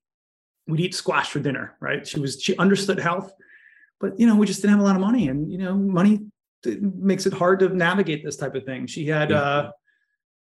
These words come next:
Speaker 1: when I was in high school going to Hopkins, she got really sick. She had kidney failure. Um, she was blind. She was in a wheelchair. She had two pancreas transplants,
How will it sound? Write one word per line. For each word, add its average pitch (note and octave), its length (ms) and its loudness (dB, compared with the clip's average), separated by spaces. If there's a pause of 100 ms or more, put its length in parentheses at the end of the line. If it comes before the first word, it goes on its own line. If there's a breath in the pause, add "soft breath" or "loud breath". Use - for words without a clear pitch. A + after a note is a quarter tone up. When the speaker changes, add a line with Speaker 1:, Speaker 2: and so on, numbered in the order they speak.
(380)
Speaker 1:
when D3+ 140 0
I C#3+ 60 0
was D3+ 160 2
in C#3+ 60 -2
high E3 220 2
school D#3 720 -2
going C#3+ 300 -2
to C3 100 -6
Hopkins, D3 600 -4
she D3+ 200 -6
got C#3+ 200 -2
really C#3+ 480 2
sick. - 380 -10
She - 160 -14
had B2 380 -8
kidney D#3 240 0
failure. B2+ 680 0 (220)
Um, A#2+ 220 -12
she A#2 140 -12
was B2 120 -6
blind. B2 560 -6
She A#2+ 120 -12
was A#2 120 -10
in A#2+ 60 -6
a A#2 60 -8 (120)
wheelchair. B2+ 800 -6
She - 180 -8
had B2+ 200 -4
two F3 320 0
pancreas C3 500 -2
transplants, A#2 600 -10